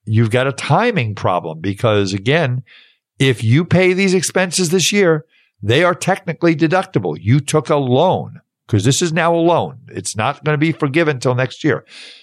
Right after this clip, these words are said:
So does that mean that you're going to take a loan, pay this hundred thousand when you're in a lower tax bracket 'cause your income is down this year,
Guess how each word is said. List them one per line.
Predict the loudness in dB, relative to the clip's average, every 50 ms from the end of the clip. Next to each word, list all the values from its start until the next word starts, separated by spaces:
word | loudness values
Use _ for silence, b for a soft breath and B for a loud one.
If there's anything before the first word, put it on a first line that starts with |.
| B B B
So | -2 0 0 2
does | 2 2 2 2
that | 2 0 0 0 0
mean | 0 2 2 2 2
that | 2 2 0
you're | 0 0
going | 0 0 0 0 0 -2
to | -4 -6
take | -4 -4 -4 -2 0 0
a | 0
loan, | 0 2 2 2 2 2 0 0 -2 -4 -6 -6 _ _ _ _ _ _ _ _
pay | -2 0 2 2 2
this | 2 0 0
hundred | 0 0 2 2 0 0
thousand | 0 0 2 2 2 2 0 2 2
when | 2 2 2
you're | 2 2
in | 2
a | 2 0
lower | -2 -2 -2 0 0 2 2 2 2 0
tax | 0 -2 -2 -2 -2 -4 -4
bracket | -2 -2 -2 -2 -2 -6 -4 -2
'cause | -2 -2 -2
your | -2 -4
income | -4 -4 -4 -6 -4 -4
is | -4 -4
down | -2 -2 0 0 0 0
this | 0 -2 -2 -2 0
year, | 0 0 0 0 -4